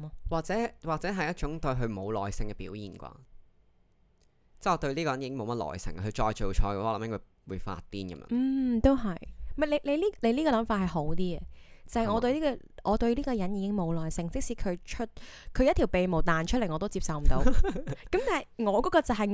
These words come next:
Speaker 1: 我用我嘅興奮嚟懲罰你。
Speaker 2: 係，
Speaker 1: 係啊。
Speaker 2: 但係好多男士都硬食嘅喎，發現。
Speaker 1: 誒，我，我宏觀呢，我發現呢，我宏觀我身邊嘅朋友嘅男性朋友呢，都係比較係好朋友類、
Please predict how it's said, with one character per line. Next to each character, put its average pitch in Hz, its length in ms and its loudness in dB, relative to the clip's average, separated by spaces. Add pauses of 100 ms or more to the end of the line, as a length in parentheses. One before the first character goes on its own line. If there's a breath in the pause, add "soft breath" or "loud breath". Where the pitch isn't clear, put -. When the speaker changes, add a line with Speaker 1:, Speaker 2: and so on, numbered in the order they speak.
Speaker 1:
我 214 200 6
用 214 280 0
我 202 160 2
嘅 240 60 2
興 277 180 0
奮 233 120 0
嚟 190 120 -2
懲 175 320 -2
罰 196 180 6
你。 170 280 4
Speaker 2:
係， - 0 -
Speaker 1:
係 - 440 2
啊。 175 40 2
Speaker 2:
但 - 40 2
係 170 100 4
好 139 140 2
多 226 160 2
男 143 260 -2
士 - 100 -6
都 165 80 -2
硬 98 360 -8
食 104 120 -14 (100)
嘅 98 80 -12
喎， 95 140 -6
發 95 220 -10
現。 78 220 -12 (1600)
Speaker 1:
誒， 277 300 -4
我， 302 200 0
我 311 260 4
宏 160 240 -6
觀 277 200 2
呢， 311 380 -2
我 190 100 0
發 208 220 -4
現 185 180 -4
呢， 254 280 -4 (540 soft breath)
我 220 100 6
宏 175 220 4
觀 240 120 6
我 240 140 4
身 247 180 10
邊 254 120 6
嘅 220 100 -2
朋 - 200 2 (100)
友 76 200 -4
嘅 196 140 2
男 160 400 0
性 175 240 2
朋 165 200 -4
友 - 180 -6
呢， 190 100 0
都 254 180 -2
係 175 200 -8
比 165 100 -8
較 175 220 -8
係 160 280 -12
好 175 260 -2
朋 185 280 0
友 151 320 -6
類、 151 360 -6